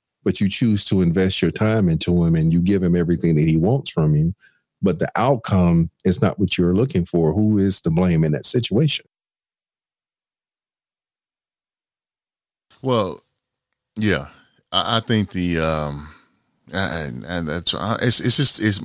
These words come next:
Speaker 2: I, I think it's, it's complex with me.
Speaker 1: It's very
Speaker 2: Uh,
Speaker 1: complex.
Speaker 2: it, it's very
Speaker 1: It's
Speaker 2: complex because, you know, like I said before, uh, infidelity is one thing. Um,
Speaker 1: Mm-hmm.
Speaker 2: uh, um,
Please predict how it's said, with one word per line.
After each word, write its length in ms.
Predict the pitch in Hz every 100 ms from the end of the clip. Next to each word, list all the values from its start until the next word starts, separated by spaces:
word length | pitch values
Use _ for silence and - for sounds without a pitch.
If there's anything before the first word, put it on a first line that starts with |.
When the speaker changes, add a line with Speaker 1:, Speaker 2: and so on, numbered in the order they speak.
| 95
Speaker 2:
I, 280 | 107 - 117
I 40 |
think 300 | 113 131 113
it's, 200 | 104 -
it's 220 | - 98
complex 600 | - - 85 87 73 -
with 140 | 73 67
me. 240 | 67 - - _ _ _ _ -
Speaker 1:
It's 140 | 120
very 200 | - 320
Speaker 2:
Uh, 20 |
Speaker 1:
complex. 460 | 302 95 85 71 67
Speaker 2:
it, 180 | 101 101
it's 140 | 98
very 200 | 110 110
Speaker 1:
It's 80 | 110
Speaker 2:
complex 400 | 95 95 90 -
because, 500 | 87 90 82 82 - - _ _ _ _
you 100 | -
know, 140 | 104 90
like 160 | 95
I 40 | 95
said 280 | - 92 87
before, 580 | - 90 87 82 82 -
uh, 260 | 90 85 82
infidelity 640 | 117 98 92 92 90 87
is 160 | 82 82
one 180 | 80
thing. 320 | 73 65 65 69 _ -
Um, 380 | 73 73 73 69
Speaker 1:
Mm-hmm. 320 | 104 107 113
Speaker 2:
uh, 480 | 82 76 71 71 71
um, 420 | 78 73 73